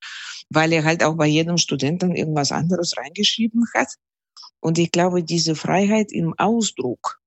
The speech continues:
diese Kombination von klarer Struktur, weil da ist Chopin eigentlich wahnsinnig klassisch, der schaut da wirklich auf Mozart, Bach.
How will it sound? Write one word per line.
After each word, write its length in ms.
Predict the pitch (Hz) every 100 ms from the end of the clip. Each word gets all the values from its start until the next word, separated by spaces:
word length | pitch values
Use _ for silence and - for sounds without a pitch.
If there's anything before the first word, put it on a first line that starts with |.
| _ _ -
diese 240 | 190 202 202
Kombination 760 | 180 180 165 165 156 175 196
von 260 | 202 180 170 -
klarer 360 | - 165 196 214
Struktur, 580 | - 165 - - 185 156
weil 160 | 147
da 160 | 135 165
ist 380 | - 156 - -
Chopin 340 | 160 160 175
eigentlich 380 | 143 156 160 151
wahnsinnig 460 | 147 156 156 143
klassisch, 440 | - 135 139 147 -
der 140 | 123
schaut 280 | - 131 135
da 180 | 135 123
wirklich 360 | 135 - 143 143
auf 120 | 127 _
Mozart, 420 | 151 - 214 214 - -
Bach. 400 | 131 160 - -